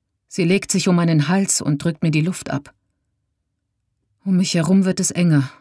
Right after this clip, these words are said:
und enger. Ich atme mühsam ein und aus. Mein Atem ist grün und violett.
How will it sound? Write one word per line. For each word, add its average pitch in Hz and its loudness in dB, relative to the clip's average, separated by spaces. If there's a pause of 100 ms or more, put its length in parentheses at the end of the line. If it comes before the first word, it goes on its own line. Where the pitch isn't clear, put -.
und - -2
enger. 175 0 (1040)
Ich - -8
atme 180 0
mühsam 175 4
ein 190 4
und 175 -2
aus. 160 -2 (960)
Mein 127 -2
Atem 147 2
ist 139 0
grün 165 2
und 135 0
violett. 151 0